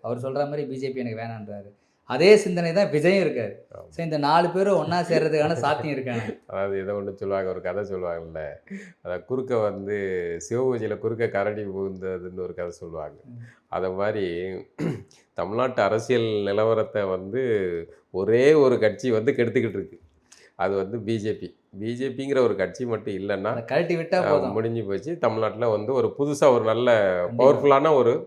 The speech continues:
Speaker 2: எதிரணி, ஒரு கூட்டணி உருவாயிரும். அதை கெடுக்கிறதுக்கு வந்து டெல்லியில இருக்க அமித்ஷாவும் இங்க இருக்கிற ஆள்களும் வந்து சேர்ந்து அதை கெடுத்துக்கிட்டு இருக்காங்க. பழனிசாமி போய் தேவையில்லாம பேசிக்கிட்டார். நம்ம ஆரம்பத்துல இருந்தே சொல்லிக்கிட்டு இருக்கோம். இந்த காய் நகர்த்தல் வந்து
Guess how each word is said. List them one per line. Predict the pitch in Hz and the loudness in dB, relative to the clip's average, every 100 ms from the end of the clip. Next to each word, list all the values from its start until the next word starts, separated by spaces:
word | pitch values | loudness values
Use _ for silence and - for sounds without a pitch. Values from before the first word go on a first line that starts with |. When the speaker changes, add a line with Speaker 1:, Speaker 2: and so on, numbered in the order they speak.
| - - _ | -12 -20 _
Speaker 2:
எதிரணி, | 113 131 135 123 120 107 | 2 6 6 6 4 2
ஒரு | 104 | 2
கூட்டணி | 123 113 113 | 2 2 2
உருவாயிரும். | 101 104 107 95 87 - - - _ | 2 4 4 4 0 -8 -20 -20 _
அதை | 92 98 | 0 0
கெடுக்கிறதுக்கு | - 120 139 135 120 117 | 2 0 2 2 2 0
வந்து | 165 113 107 131 135 101 95 90 90 87 | 0 0 0 0 2 2 2 2 0 -2
டெல்லியில | 104 110 107 | -2 -2 0
இருக்க | 98 95 | 0 -2
அமித்ஷாவும் | 95 98 - 92 92 113 113 _ _ | -4 -4 -2 -2 -2 -6 -10 _ _
இங்க | _ - | _ -10
இருக்கிற | 131 101 | -8 -2
ஆள்களும் | 98 98 95 98 | 0 0 0 -2
வந்து | 95 92 107 | -2 -4 -4
சேர்ந்து | 104 98 95 | -2 -2 -2
அதை | 87 | -4
கெடுத்துக்கிட்டு | 92 90 92 82 | -6 -6 -6 -6
இருக்காங்க. | 80 78 76 - - | -6 -6 -8 -14 -6
பழனிசாமி | 104 101 101 98 92 87 | -4 -4 -2 -2 -4 -2
போய் | 92 92 92 92 87 - | 0 0 -2 -4 -6 -4
தேவையில்லாம | 101 98 98 95 | -2 0 0 -2
பேசிக்கிட்டார். | 95 95 90 87 | -6 -8 -8 -6
நம்ம | 98 95 101 | -4 -2 0
ஆரம்பத்துல | 117 120 123 | 0 0 0
இருந்தே | 120 | 0
சொல்லிக்கிட்டு | 117 107 104 98 | -2 -4 -2 -2
இருக்கோம். | 95 143 - _ | -2 -4 -8 _
இந்த | 127 117 | -4 0
காய் | 104 131 | 4 6
நகர்த்தல் | 139 131 120 113 | 8 6 6 2
வந்து | 98 104 | 0 0